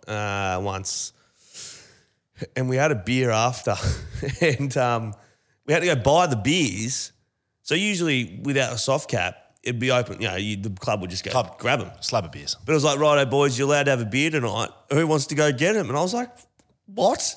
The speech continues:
Speaker 2: Yeah, they've tightened that up, haven't
Speaker 1: Mate,
Speaker 2: they?
Speaker 1: it, it was the, this, we had to go pay for them because of the soft cap situation.
Speaker 2: There was a stage where footy trips used to be contributed to by football clubs, and that doesn't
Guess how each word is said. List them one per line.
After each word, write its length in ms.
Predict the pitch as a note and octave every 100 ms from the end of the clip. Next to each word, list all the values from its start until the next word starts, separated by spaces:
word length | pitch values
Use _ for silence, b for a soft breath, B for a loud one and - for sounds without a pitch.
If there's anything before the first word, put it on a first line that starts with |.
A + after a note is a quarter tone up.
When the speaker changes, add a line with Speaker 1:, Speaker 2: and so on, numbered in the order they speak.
| -
Speaker 2:
Yeah, 200 | F2+ F#2
they've 180 | A#2 G#2+
tightened 340 | B2+ D#3+ F3+
that 120 | A#2+
up, 200 | G#2 F#2+
haven't 160 | G2+ A2+
Speaker 1:
Mate, 220 | G#3+ -
Speaker 2:
they? 80 | F#3
Speaker 1:
it, 100 | F3
it 40 |
was 160 | F#3 F3
the, 140 | F3+ F3 -
this, 260 | F3 F3 E3
we 100 | F#3
had 100 | G3
to 40 |
go 100 | F3
pay 300 | C#3 D3+ F3
for 240 | G3 E3 C3+
them 160 | C3
because 300 | C3 B2 D3+
of 120 | C#3+
the 80 | C#3
soft 300 | C#3 D#3+ G3
cap 140 | - G3+
situation. 680 | - C3+ - D#3 A2+ A2+ B2
Speaker 2:
There 80 | E3+
was 260 | F#3 A3
a 80 | G#3
stage 400 | - D#3 D3 A2+
where 160 | B2 A2
footy 300 | - A#2 -
trips 280 | - G#2
used 180 | G#2+ G2+
to 40 | G2+
be 140 | G2
contributed 560 | - F#2 - G#2 G2+ F2
to 160 | -
by 240 | E2+ F#2 E2
football 340 | - - F2+
clubs, 420 | F2 C2+ C2+ E2 -
and 140 | G2+
that 100 | G#2+
doesn't 300 | G2+ F2+ F#2+